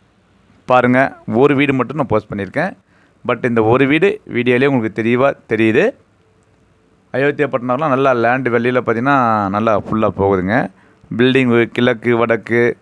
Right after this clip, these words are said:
ஒரு நாலு பில்டிங் பார்த்துருக்கேன். பிளாட் ஒரு நாலு பார்த்துருக்கேன். நல்லா இருக்கு, எல்லாமே பரவாயில்ல. அயோத்தியா பட்டினம் பக்கம் இவ்வளோ விலை ஏறுனா கூட எதிர்பார்க்கல.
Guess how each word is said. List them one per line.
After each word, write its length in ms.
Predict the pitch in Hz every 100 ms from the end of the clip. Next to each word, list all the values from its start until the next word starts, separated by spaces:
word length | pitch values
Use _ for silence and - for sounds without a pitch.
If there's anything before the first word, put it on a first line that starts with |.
| _ _ -
ஒரு 300 | 110 107 107
நாலு 360 | 110 139 156
பில்டிங் 360 | 110 127 139 113
பார்த்துருக்கேன். 460 | 113 101 101 104 95
பிளாட் 440 | - 131 156 156
ஒரு 220 | 139 123 107
நாலு 360 | 104 113 113 110
பார்த்துருக்கேன். 540 | 110 104 98 101 107 - _ _ _ _ -
நல்லா 200 | 170 170
இருக்கு, 180 | 123
எல்லாமே 200 | 113 120
பரவாயில்ல. 640 | 110 107 107 104 107 147 - _ _ _ _ _ _ _ _ _ _
அயோத்தியா 360 | 156 208 233 233
பட்டினம் 320 | 190 170 175
பக்கம் 260 | 170 165 175
இவ்வளோ 1300 | 147 156 151 151 147 143 143 139 135 135 135 - 131
விலை 280 | 143 151 143
ஏறுனா 220 | 135 135
கூட 180 | 120 123
எதிர்பார்க்கல. 520 | 117 110 110 107